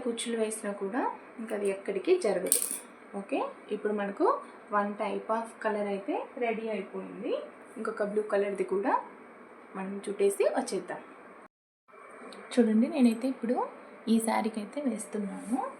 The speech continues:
చూడండి, ఇలా ఉంటుంది, బార్డర్ వచ్చేసి ఇలా ఉంది. ఓకే, గ్రీన్ కలర్ శారీకి బ్లూ కలర్, అందుకే మనము గ్రీన్ బ్లూ రెండు తీసుకున్నాము. ఓకే, దీని పైట వచ్చేసి ఇలా ఉంది.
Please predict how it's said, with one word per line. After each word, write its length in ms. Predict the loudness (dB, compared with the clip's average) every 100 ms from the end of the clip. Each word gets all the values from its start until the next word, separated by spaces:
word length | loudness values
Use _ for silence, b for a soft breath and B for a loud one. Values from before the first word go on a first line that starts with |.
| -16 -18 -18 -6
చూడండి, 340 | 0 0 0 -2 6
ఇలా 140 | 8 8 4
ఉంటుంది, 420 | 0 -2 0 0 0 -4 -12 -18 -18 -16 -6 -2
బార్డర్ 320 | 0 0 -2
వచ్చేసి 340 | -4 -6 -8 -4 2
ఇలా 160 | 4 4 -2
ఉంది. 200 | -6 -10 -14 -18 -18 -18 -18 -12 -12
ఓకే, 180 | -6 -6 -6 -2
గ్రీన్ 260 | 0 0 -2
కలర్ 220 | -4 -4 -4
శారీకి 360 | -4 -4 -4 0 4
బ్లూ 120 | 6 4
కలర్, 260 | 0 -4 -8 B B B 0
అందుకే 240 | 2 6 6
మనము 220 | 6 4 6 8
గ్రీన్ 260 | 10 10 8
బ్లూ 100 | 6 6
రెండు 200 | 6 6 4
తీసుకున్నాము. 640 | 0 -4 -8 -8 -4 -2 -2 -4 -12 B B -18 -18
ఓకే, 180 | -6 -2 4
దీని 200 | 6 6 4
పైట 260 | 2 2 0 0
వచ్చేసి 460 | -4 -4 -2 0 0 -2 -10 -18 -18 -16 -16 -16 -16 -12 -12 -12 -14 2 8
ఇలా 160 | 8 6 0
ఉంది. 220 | -4